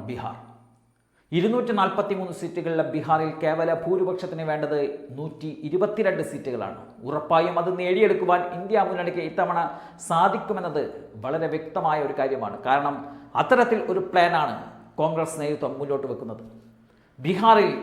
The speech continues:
ഇന്ത്യ മുന്നണിയെ സംബന്ധിച്ചിടത്തോളം മൂന്ന് ഉപമുഖ്യമന്ത്രിമാർ ഉണ്ടാകും. അത്, ഏഹ്, ആർ ജെ ഡിയും കോൺഗ്രസും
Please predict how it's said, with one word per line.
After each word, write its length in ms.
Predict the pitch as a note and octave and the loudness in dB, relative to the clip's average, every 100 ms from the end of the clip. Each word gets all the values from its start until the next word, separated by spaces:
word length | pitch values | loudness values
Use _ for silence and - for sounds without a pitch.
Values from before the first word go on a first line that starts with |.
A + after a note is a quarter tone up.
| - G3 | -8 -6
ഇന്ത്യ 200 | A3+ A3+ G3 | 4 4 4
മുന്നണിയെ 320 | F#3 F#3+ E3 | 0 -2 -2
സംബന്ധിച്ചിടത്തോളം 720 | E3 F3 E3+ F3 D#3 E3+ D#3 A#2+ - - C#3 E3 | -2 -4 -4 -2 -2 0 0 -2 -8 -14 0 8
മൂന്ന് 300 | B3 C4 G#3 - - - D#3+ | 10 10 8 6 -2 -4 0
ഉപമുഖ്യമന്ത്രിമാർ 800 | G#3 G#3+ G#3+ G3 F#3 E3+ E3 D#3 - C#3 | 2 2 0 -2 -4 -2 0 0 -2 -10
ഉണ്ടാകും. 340 | B2+ G#2+ - - - _ _ _ _ _ _ B2+ | -8 -8 -8 -18 -20 _ _ _ _ _ _ -6
അത്, 180 | C#3+ C#3+ - - - - | -2 -2 -4 -12 -16 -6
ഏഹ്, 140 | B2+ A#2+ B2+ | -2 0 0
ആർ 80 | D3+ D3 | 0 0
ജെ 80 | E3 | 0
ഡിയും 140 | F3+ F3 E3+ | 0 0 0
കോൺഗ്രസും 400 | A3 F#3+ - | 2 0 0